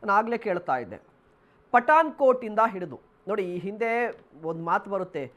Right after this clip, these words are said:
ಆ, ಈಗ ಇರುವಂಥ ಸರ್ಕಾರನ ಪ್ರಶ್ನೆ ಮಾಡಿದ್ರೆ ಈ ಹಿಂದೆ ಕಾಂಗ್ರೆಸ್ ಏನ್ ಮಾಡ್ತು ಅಂತ ಪ್ರಶ್ನೆ ಬರುತ್ತೆ. But ಕಾಂಗ್ರೆಸ್, ಬಿ ಜೆ ಪಿ ಎಲ್ಲವನ್ನ ಹೊರತುಪಡಿಸಿ ಮಾತಾಡ್ಬೇಕಾಗುತ್ತೆ ಇಂತಹ ಸಂದರ್ಭದಲ್ಲಿ. ಕಾರಣ ಏನು ಅಂತ ಹೇಳಿದ್ರೆ,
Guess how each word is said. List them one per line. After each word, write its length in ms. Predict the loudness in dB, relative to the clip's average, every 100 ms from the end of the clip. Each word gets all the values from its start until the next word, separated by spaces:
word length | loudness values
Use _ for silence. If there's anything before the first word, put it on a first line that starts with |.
| _ _ -4
ಆ, 380 | -2 -2 -4 -8 -14 _ -6
ಈಗ 80 | -4 -2
ಇರುವಂಥ 320 | 0 0 0
ಸರ್ಕಾರನ 440 | -8 -4 -2 -2 -2
ಪ್ರಶ್ನೆ 300 | -10 -8 -6
ಮಾಡಿದ್ರೆ 420 | -4 -4 -4 -4
ಈ 20 |
ಹಿಂದೆ 200 | -6 -8
ಕಾಂಗ್ರೆಸ್ 360 | -6 -6 -6 -8
ಏನ್ 100 | -6
ಮಾಡ್ತು 300 | -8 -8 -14
ಅಂತ 120 | -12
ಪ್ರಶ್ನೆ 300 | -14 -12 -12
ಬರುತ್ತೆ. 380 | -10 -12 -14 -20 _ _ _ _
But 200 | -2 0 -8 _ 2
ಕಾಂಗ್ರೆಸ್, 760 | 6 6 6 2 2 0 -18
ಬಿ 200 | -6 -6
ಜೆ 160 | -2 -2
ಪಿ 340 | -2 -8 -10 _ -6
ಎಲ್ಲವನ್ನ 320 | 0 2 4 4
ಹೊರತುಪಡಿಸಿ 520 | 2 -4 -6 -6 -6
ಮಾತಾಡ್ಬೇಕಾಗುತ್ತೆ 840 | -6 -4 -6 -8 -10 -10 -12 -14
ಇಂತಹ 300 | -12 -8 -8 -8
ಸಂದರ್ಭದಲ್ಲಿ. 420 | -16 -16 -16 -14
ಕಾರಣ 320 | 2 4 4
ಏನು 220 | 0 -2
ಅಂತ 100 | -4
ಹೇಳಿದ್ರೆ, 460 | -8 -4 -4 -4